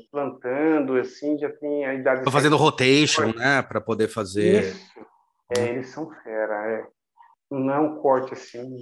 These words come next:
Speaker 1: Agora, o jacarandá é assim, nós não temos um controle, assim, de jacarandá, mas, assim, o que o luthier usa? O luthier usa madeira,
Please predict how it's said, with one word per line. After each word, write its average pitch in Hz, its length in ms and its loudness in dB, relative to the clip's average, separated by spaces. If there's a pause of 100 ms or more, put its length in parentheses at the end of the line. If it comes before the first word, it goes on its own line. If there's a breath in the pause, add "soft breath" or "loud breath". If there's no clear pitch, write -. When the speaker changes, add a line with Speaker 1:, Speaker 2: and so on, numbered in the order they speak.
(440 loud breath)
Speaker 1:
Agora, 196 220 6
o - 20 6
jacarandá 202 560 4
é 233 60 2
assim, 156 340 -4
nós 185 260 -2
não 196 140 -6
temos 202 260 -6
um 202 100 -12
controle, 151 600 -4
assim, 127 240 -10
de 123 60 -12
jacarandá, 113 440 -8
mas, 147 140 -2
assim, 160 280 -8
o 165 60 -4
que - 300 -12
o 262 60 2
luthier 190 380 0
usa? 147 260 0
O 147 60 -6
luthier 202 360 -8
usa 220 200 -4
madeira, 208 540 -2